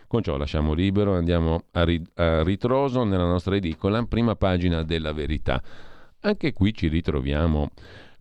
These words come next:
Concita, una nostra scrittrice preferita e anche giornalista preferita, in virtù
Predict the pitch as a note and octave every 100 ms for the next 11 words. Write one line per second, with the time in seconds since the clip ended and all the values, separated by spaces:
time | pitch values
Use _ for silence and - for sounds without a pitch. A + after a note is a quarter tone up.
0 | - D#3 C3 C3+ B2 - D2+ D#2+ E2+ E2
1 | F2 G2 F#2 E2+ D#2+ D#2+ D2 - G2 -
2 | B2+ G2+ - C#2 C#2 C2+ - C#2+ - D#2+
3 | C#2 - A#2 F#2+ D2+ D2 C#2 D2 G2+ A#2
4 | C#2+ C#2+ C#2+ D2 C#2 D2+ D2+ D#2 D#2 D#2+
5 | B2